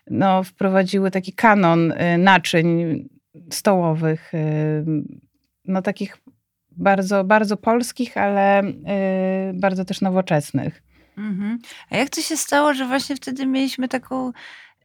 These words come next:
Speaker 2: y, taki dobrobyt właśnie tego wzornictwa, takie nagromadzenie tych postaci? Że,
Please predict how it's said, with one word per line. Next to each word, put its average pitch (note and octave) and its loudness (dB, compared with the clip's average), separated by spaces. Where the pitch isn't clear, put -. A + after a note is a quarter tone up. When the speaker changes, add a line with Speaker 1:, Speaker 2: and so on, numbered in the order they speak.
Speaker 2:
y, A2+ -4
taki - -4
dobrobyt C4+ 4
właśnie E3+ 0
tego F3 -4
wzornictwa, F3 -2
takie G3 -2
nagromadzenie A3+ 2
tych F3+ -6
postaci? F3 -4
Że, F#3 -4